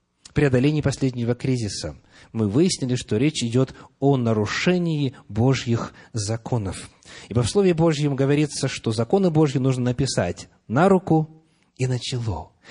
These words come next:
А здесь речь идёт о подделке, об изменении законов Божьих, что и имело место в истории. Так вот, для того, чтобы принудить людей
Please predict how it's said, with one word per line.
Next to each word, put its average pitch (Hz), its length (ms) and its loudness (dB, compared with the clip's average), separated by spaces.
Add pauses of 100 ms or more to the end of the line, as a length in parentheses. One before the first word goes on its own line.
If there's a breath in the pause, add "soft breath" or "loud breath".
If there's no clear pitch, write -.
(220 loud breath)
А 127 160 2
здесь 113 720 -2 (240 soft breath)
речь 127 220 0
идёт 135 200 0
о 139 80 4
подделке, 123 800 -2 (140 loud breath)
об 147 180 2
изменении 139 800 2
законов 104 520 -4
Божьих, 92 600 -6 (200 loud breath)
что - 220 -4
и 104 240 -2
имело 123 420 -2 (280 soft breath)
место 101 500 -4 (240 soft breath)
в 104 140 -6
истории. 90 640 -4 (320 loud breath)
Так - 160 -2
вот, 143 240 0 (400 soft breath)
для 131 140 0
того, 143 180 2
чтобы 123 280 -2
принудить 117 640 2
людей 120 640 2